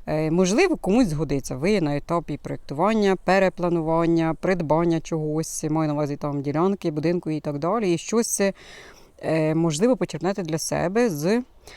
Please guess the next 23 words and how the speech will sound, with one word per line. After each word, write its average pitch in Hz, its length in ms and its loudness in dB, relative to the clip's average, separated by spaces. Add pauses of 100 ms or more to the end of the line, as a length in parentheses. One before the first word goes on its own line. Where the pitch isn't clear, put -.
(240)
е, 147 140 0
того, 220 320 2
що - 180 -2
я 156 80 2
вам 190 180 2
розповім. 180 480 -2
А 175 140 4
розповім 269 440 6
я 220 200 8
вам 170 280 4
про 311 180 6
воду. 202 540 4
<laughs> - 40 -20 (1300)
Ось 208 200 0
отак 196 240 4
трішки 196 360 2
покажу 190 360 0
люк, 320 160 4
а 226 60 4
потім 208 300 2
будуть 185 320 -4
квіти, 156 360 -2
щоб, 139 220 -6